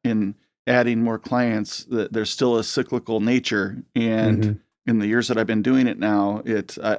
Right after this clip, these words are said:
Speaker 1: I can, I can pretty much expect that, um, starting in somewhere in November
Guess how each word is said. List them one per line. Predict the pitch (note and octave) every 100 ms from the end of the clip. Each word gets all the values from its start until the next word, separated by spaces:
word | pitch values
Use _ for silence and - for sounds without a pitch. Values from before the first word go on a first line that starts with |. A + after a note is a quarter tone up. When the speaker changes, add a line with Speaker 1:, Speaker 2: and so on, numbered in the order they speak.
| A#2
Speaker 1:
I |
can, | C3+ A#2+ - A#2+
I |
can | A#2 A#2+
pretty | - C#3+ C3
much | A#2+ -
expect | G#2 - C3 B2 - -
that, | A2 G#2 G2 - - - _ _
um, | A2+ G#2 G2+
starting | - D3 C3 B2 A#2+
in | A#2 A2
somewhere | C#3 C3+ C3 B2+
in | A#2+
November | A#2 G#2+ B2+ B2+ A#2 A#2 A2+ A2+